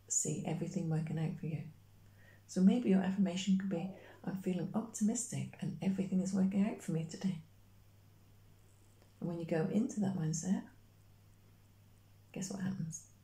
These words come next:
You start attracting towards you everything that makes you feel sparkly inside, everything that makes you feel brighter, everything that makes you happy. Remember, they're not come from outside.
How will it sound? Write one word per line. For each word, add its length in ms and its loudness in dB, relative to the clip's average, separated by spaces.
You 80 -2
start 300 -2
attracting 540 2
towards 340 -2
you 160 -2
everything 400 4
that 140 -4
makes 200 -2
you 80 -2
feel 160 -4
sparkly 460 -4
inside, 420 -4
everything 340 8
that 140 0
makes 160 0
you 60 -14
feel 160 -2
brighter, 540 -4
everything 400 2
that 140 -2
makes 260 -2
you 120 -4
happy. 360 -8
Remember, 240 4
they're 120 0
not 220 4
come 220 4
from 140 0
outside. 640 0